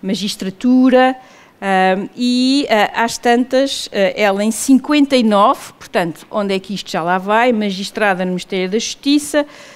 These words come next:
administração penitenciária, ah, re-, ah, enfim, vai ter que lidar com, ah, uma figura, um ex-presidente do Tribunal de Poitiers, que responde assim: "O quê? Uma mulher, ainda por cima judia, é que nem pensem que vou recebê-la."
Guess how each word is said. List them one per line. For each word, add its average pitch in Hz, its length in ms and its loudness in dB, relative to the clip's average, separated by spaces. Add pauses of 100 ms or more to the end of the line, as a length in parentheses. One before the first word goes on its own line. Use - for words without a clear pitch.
(140)
administração 233 640 0
penitenciária, 269 1200 0 (460)
ah, 233 260 2
re-, - 220 -8
ah, 196 220 4
enfim, 202 460 -4
vai 214 200 -2
ter 226 180 -2
que 233 140 -10
lidar 214 380 0
com, 202 520 -4
ah, 180 260 -2
uma 202 320 -4
figura, 196 640 -4
um 202 220 -4
ex-presidente 196 680 -4
do - 60 -20
Tribunal 185 460 -4
de 165 80 -10
Poitiers, 254 720 -2 (340)
que - 80 -16
responde 277 400 0
assim: 233 340 -4 (240)
"O 605 160 2 (120)
quê? 202 600 0 (400)
Uma 440 260 2
mulher, 240 420 6
ainda 269 220 2
por - 100 -10
cima 262 300 2
judia, 180 500 -2
é - 100 -2
que - 140 -10
nem 160 140 -2
pensem 233 420 -2
que - 60 -12
vou 277 100 -2
recebê-la." 175 640 -4